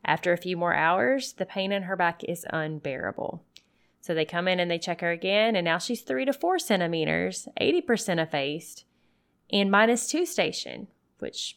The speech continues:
means the baby's come down some. That's good. But the nurse is worried that she may be, be something called sunny side up.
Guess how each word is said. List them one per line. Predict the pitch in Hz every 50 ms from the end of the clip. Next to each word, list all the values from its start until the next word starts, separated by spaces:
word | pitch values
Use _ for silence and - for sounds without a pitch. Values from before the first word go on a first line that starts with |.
| _ -
means | - - - 165 -
the | 202
baby's | 196 190 202 208 240 233
come | - 277 269 269
down | 269 285 339 415 370 -
some. | - 151 147 156
That's | - 143 - - -
good. | - 330 381 311 196 - - - _ _ _ _ _ _ _ _ _ _ _ _ _
But | - 226
the | - 226
nurse | 220 233 285 285 -
is | 294 254
worried | 277 285 269 226 202 185 185 185 180 -
that | 156 - -
she | - - 214 214
may | 226 233 233
be, | 214 220 208
be | 196 208 - - - - - - -
something | - - 220 208 208 - 226
called | - - 165 160 156 -
sunny | - - 170 185 202 208
side | 190 - - 190 190 165
up. | 151 - - - _